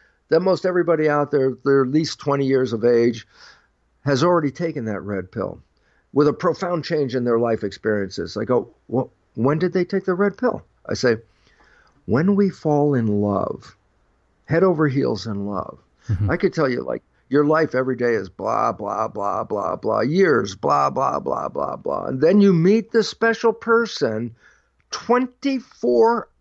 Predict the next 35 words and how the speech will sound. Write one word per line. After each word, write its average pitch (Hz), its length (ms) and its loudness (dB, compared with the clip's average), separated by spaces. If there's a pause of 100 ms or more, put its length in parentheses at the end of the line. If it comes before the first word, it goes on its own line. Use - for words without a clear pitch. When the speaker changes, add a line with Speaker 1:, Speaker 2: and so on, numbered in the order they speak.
Speaker 1:
hours 214 640 0
later, 185 880 2 (240)
Speaker 2:
<laughs> - 280 -20
Speaker 1:
you're 156 160 -2
going, 151 520 -2
"Oh 185 140 0
my 175 120 0
God, 170 260 -2
life 190 320 -2
is 196 140 -6
so 196 220 4
beautiful. 196 580 4
I 190 120 6
love 196 320 2
life. 196 400 2
Life 208 280 0
is 190 120 -4
great. 214 240 -2
The 208 80 2
music's 202 500 2
great. 202 260 -2
The 202 100 2
food's 202 340 -4
great. - 240 -4
The - 100 -4
sex - 380 -4
is 175 140 -6
great. - 280 0 (600)
I 247 100 2
love - 300 4
my 170 200 4
Speaker 2:
<laughs> 147 140 2
Speaker 1:
life." - 180 0
I 165 80 -2
go, 170 260 -6